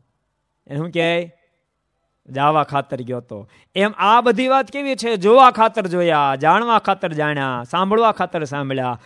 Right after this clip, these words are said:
સ્પર્શ કરવા ખાતર સ્પર્શ કર્યો, પરંતુ અંદર ઇન્દ્રિયોની સાથે અંતસ્કરણ અને જીવ એકાકાર નો બન્યો, ત્રણ એકરૂપ નો બન્યા.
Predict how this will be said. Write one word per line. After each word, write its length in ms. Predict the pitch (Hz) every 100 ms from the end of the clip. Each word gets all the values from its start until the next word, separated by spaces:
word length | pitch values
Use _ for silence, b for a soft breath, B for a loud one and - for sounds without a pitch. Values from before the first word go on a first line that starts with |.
| b
સ્પર્શ 440 | - - 220 233 -
કરવા 280 | 226 220
ખાતર 340 | 202 190 190 180
સ્પર્શ 420 | - 180 165 -
કર્યો, 400 | 165 151 135 113 b b -
પરંતુ 500 | 185 233 247 - 269
અંદર 720 | 233 208 240 240 226 233 247 247 254 226 b b _
ઇન્દ્રિયોની 520 | 190 214 247 269 254
સાથે 380 | 214 220 214 240
અંતસ્કરણ 840 | 196 208 202 277 277 - 269 269 262
અને 160 | 247
જીવ 200 | 196 247
એકાકાર 460 | 240 247 226 220 185
નો 120 | 165
બન્યો, 380 | 135 110 - _ _ _ _ _ _ _ _ _ _ _ _ _ _ _ _ _ _ _
ત્રણ 260 | 196 226 240
એકરૂપ 480 | 254 285 269 277 247
નો 140 | 220
બન્યા. 340 | 156 131 110